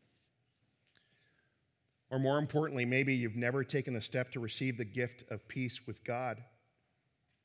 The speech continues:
This morning, y-, you can take a step <laughs> in this moment. <clears throat> Jesus made a way to reconcile us to his Father. We were in the wrong, and we were helpless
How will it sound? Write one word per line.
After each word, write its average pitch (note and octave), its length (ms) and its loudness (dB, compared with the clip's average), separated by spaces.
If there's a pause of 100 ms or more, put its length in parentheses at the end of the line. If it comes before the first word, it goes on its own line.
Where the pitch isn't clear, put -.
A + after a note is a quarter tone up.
(260)
This C3 160 -4
morning, D3 260 2
y-, C3+ 180 -2
you B2+ 100 -4
can C3+ 120 -2
take D3+ 200 0
a B2 60 0
step - 420 0 (320)
<laughs> - 360 -10
in C3 120 2
this C#3+ 180 0
moment. D#3 400 0 (840)
<clears throat> F#3 80 0 (520)
Jesus E3 440 0 (260)
made D#3 260 6
a C#3+ 40 8
way D3+ 380 8
to D3 160 4
reconcile D3+ 720 6
us C#3+ 160 6
to D3+ 140 2
his C3+ 180 4
Father. C#3+ 440 6 (600)
We F3 220 8
were G#3+ 200 8
in E3+ 220 4
the E3 80 4
wrong, C#3 520 2 (720)
and C3+ 140 4
we F3 80 8
were F#3 140 6
helpless E3 640 4